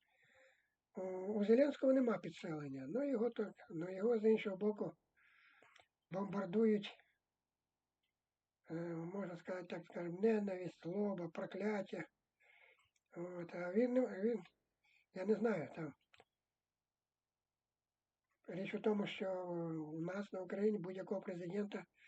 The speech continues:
є люди, які захищають президента, не дивлячись, е, на те, який цей президент, нормальний, ненормальний, психований, там, <laughs> ідіот, не ідіот, вони просто захищають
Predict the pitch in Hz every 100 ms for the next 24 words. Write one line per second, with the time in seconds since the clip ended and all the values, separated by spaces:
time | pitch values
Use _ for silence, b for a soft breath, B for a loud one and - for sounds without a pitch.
0 | b b b b _ 175 196 214 214 202
1 | 214 185 202 220 214 - 165 131 - 147
2 | 165 175 165 170 175 214 202 170 202 -
3 | _ b b b b b b _ - 160
4 | 175 - 214 160 - b b - 196 214
5 | 208 - 170 156 170 175 175 175 151 -
6 | 170 185 196 208 196 185 185 190 185 202
7 | 185 170 - 175 208 196 185 180 165 165
8 | 160 - B B B B B - - -
9 | - 208 175 214 208 208 208 202 185 196
10 | 220 208 196 220 220 220 214 214 214 208
11 | 226 185